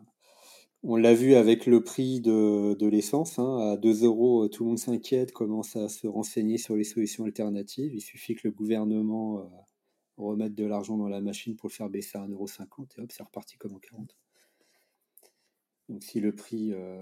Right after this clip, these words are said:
retombe à ses niveaux pré-crise, on va dire, je pense que ce sujet-là va, va repartir aux oubliettes.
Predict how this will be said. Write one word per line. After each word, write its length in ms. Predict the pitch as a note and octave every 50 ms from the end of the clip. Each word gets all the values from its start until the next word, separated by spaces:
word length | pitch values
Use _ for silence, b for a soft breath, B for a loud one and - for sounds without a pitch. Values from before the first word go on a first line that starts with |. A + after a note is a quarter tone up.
| F#2+ G2+
retombe 640 | G2 F2 G2 G#2+ G#2+ G#2+ - - A#2+ A#2 A#2 G#2+ G#2
à 120 | F#2+ G2+
ses 240 | - - - G#2 G2
niveaux 880 | G2 G2 G2 G2+ G2 G2+ G#2 G#2 G2+ G2+ G2+ G2 G2 G2 G2 F#2+ F#2+ _ -
pré-crise, 1120 | - - - A2 G#2 G#2 G#2 G2+ G2+ G2+ G2+ G2 F#2+ F#2 - - - - G#2+ A2+ B2+ B2
on 80 | G#2 F#2+
va 120 | F#2+ F#2
dire, 260 | E2+ F#2 G#2 A#2 A#2+ - _ _ _ _ b b b b b b b b _
je 100 | - - _
pense 240 | - G#2 G2+ - -
que 160 | _ - G2+ F#2 F2+ F2+ F2+ F2+ - _ _ _ _
ce 180 | - - -
sujet-là 540 | - - - - F#2 G2 G2 F#2+ G#2 G#2+ G#2
va, 340 | G2 G2 F2+ F2 F2+ F#2 F#2 F2+
va 60 | F#2 F2+
repartir 440 | F#2 G2 G2 G#2 G#2+ - - A#2+
aux 80 | A2 G2+
oubliettes. 460 | G#2 G2 G2+ F#2+ G2 - - - -